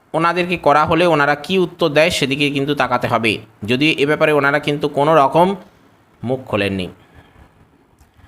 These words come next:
নর্থ টোয়েন্টি ফোর পরগনা থেকে বলছেন যে ফিমেল এগারো সেটে ঊনষাট জন ফিমেলকে ডাকা হয়েছিল, কিন্তু তাদের কেউই পায়নি,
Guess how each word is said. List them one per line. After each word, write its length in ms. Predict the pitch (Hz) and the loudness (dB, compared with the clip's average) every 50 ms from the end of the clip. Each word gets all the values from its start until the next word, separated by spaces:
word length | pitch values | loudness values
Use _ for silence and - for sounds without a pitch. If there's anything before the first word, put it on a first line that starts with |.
| _ _ _ _ _ _ _ _ _ 143 | _ _ _ _ _ _ _ _ _ -6
নর্থ 340 | 143 165 190 202 - - | -4 -4 -4 -4 -6 -4
টোয়েন্টি 300 | - 202 180 185 185 208 | 0 0 0 2 0 0
ফোর 160 | 202 208 190 190 | 0 0 2 2
পরগনা 380 | 196 170 165 160 165 165 165 | 4 4 4 4 2 2 0
থেকে 180 | 160 175 160 160 | 2 0 0 0
বলছেন 460 | 147 139 139 139 139 - 160 175 190 | 0 0 0 0 0 0 0 2 2
যে 120 | 175 170 165 - | 0 0 -2 -2
ফিমেল 580 | - - 175 170 175 190 202 208 202 208 208 - - - _ _ _ _ _ _ _ _ _ | -4 -2 -2 0 2 2 2 2 0 -2 -4 -6 -8 -14 _ _ _ _ _ _ _ _ _
এগারো 420 | 139 147 156 160 175 180 185 185 185 | -4 -4 -2 0 0 2 2 2 0
সেটে 800 | - - - 175 175 196 - - - 175 180 180 175 175 190 - - - _ _ _ _ _ - | 0 0 0 2 2 2 0 -2 0 2 2 4 4 2 0 -2 -6 -14 _ _ _ _ _ -4
ঊনষাট 640 | 180 190 202 220 240 240 - - 240 220 226 220 | -2 0 2 2 2 0 0 0 0 0 0 0
জন 420 | 214 170 160 160 156 165 175 180 180 180 | 0 2 2 2 2 2 0 -2 -6 -6
ফিমেলকে 560 | - - 165 160 165 165 170 170 175 175 185 180 | -6 -4 -2 -2 0 0 -2 -2 -2 -4 -2 0
ডাকা 280 | 156 147 135 - 123 | 0 0 0 0 0
হয়েছিল, 420 | 113 120 113 110 - 120 107 98 82 - - _ _ _ _ _ _ _ _ _ _ _ | 0 0 0 -2 -2 -2 -2 -2 -4 -6 -8 _ _ _ _ _ _ _ _ _ _ _
কিন্তু 460 | - 175 190 208 190 - 107 120 - - - - - - - - _ _ _ | -2 -2 -2 -2 -2 -4 -4 -4 -6 -10 -14 -20 -20 -20 -20 -20 _ _ _
তাদের 340 | - 156 160 165 185 196 196 202 - - _ | -2 -2 0 2 2 2 2 0 -4 -12 _
কেউই 460 | - 170 175 185 202 226 214 147 135 | 0 2 4 4 4 4 4 2 2
পায়নি, 540 | 143 - - 123 113 110 107 104 101 98 92 | 2 0 0 0 0 0 0 -2 -2 -4 -6